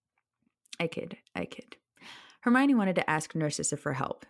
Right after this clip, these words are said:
She was Bellatrix's sister, after all, but Sirius explained that since the Horcrux would be hidden in the Lestrange vault, Narcissa had no claim to it despite being a blood relation to Bellatrix, not while Rodolphus and Ravisten Lestrange remained alive.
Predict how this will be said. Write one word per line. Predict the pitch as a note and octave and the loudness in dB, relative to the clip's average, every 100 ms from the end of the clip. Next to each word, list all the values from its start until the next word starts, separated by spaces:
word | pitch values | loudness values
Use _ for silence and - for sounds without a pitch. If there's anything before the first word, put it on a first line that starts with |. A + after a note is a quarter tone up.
| - | -6
She | - | 0
was | E3+ E3 | 4 4
Bellatrix's | D#3+ D3+ D3 - D3 - | 4 0 0 -4 -4 0
sister, | - A3+ - | 0 0 -2
after | - - - | -4 -4 -4
all, | - - - _ | -4 -4 -6 _
but | - A3+ | -4 -2
Sirius | C4 D4 D#4 | 0 0 -2
explained | C#4 - E3 D#3 D3+ | -8 -4 -2 -2 -2
that | - - | -8 -6
since | D#3 | -6
the | - D#3 | -4 -2
Horcrux | F#3+ - E3 - | -2 -2 -6 -4
would | D#3 | -6
be | D3 C#3+ | -4 -4
hidden | G3 G3 | -2 0
in | E3+ D3 | 0 0
the | C#3 | -2
Lestrange | C3+ - F3+ F3+ | -4 -2 0 0
vault, | - C3 - - | -2 -2 -4 -6
Narcissa | - D#3+ - - G3+ | -4 -2 0 -2 0
had | E3 C#3+ | 0 0
no | D3 D#3 | 0 0
claim | F#3+ F#3+ F3+ | 0 0 -2
to | - | -2
it | C#3+ - | -4 -2
despite | - F#3+ G3 - | -4 0 -2 -2
being | E3 D3+ | -4 -2
a | |
blood | C#3+ C#3 C#3+ | -2 -2 -2
relation | C3+ C3+ - C3+ | -2 -2 -4 -6
to | |
Bellatrix, | C3+ B2+ - - - - - - - - | -2 -2 -4 -8 -6 -8 -10 -20 -20 -8
not | E3+ F3 - | 0 0 0
while | E3+ D#3+ | 0 0
Rodolphus | D3+ D3+ C#3+ D3 D#3+ - | 0 0 0 0 -4 -4
and | D3 C#3+ | -2 0
Ravisten | C#3 C#3+ - C#3 C#3 C3+ C3+ | 0 -2 -4 -4 -4 -4 -4
Lestrange | C3+ - C3 A#2+ A#2+ | -6 -4 -4 -4 -4
remained | B2+ A#2+ - | -4 -4 -4
alive. | - - - - | -4 -6 -6 -10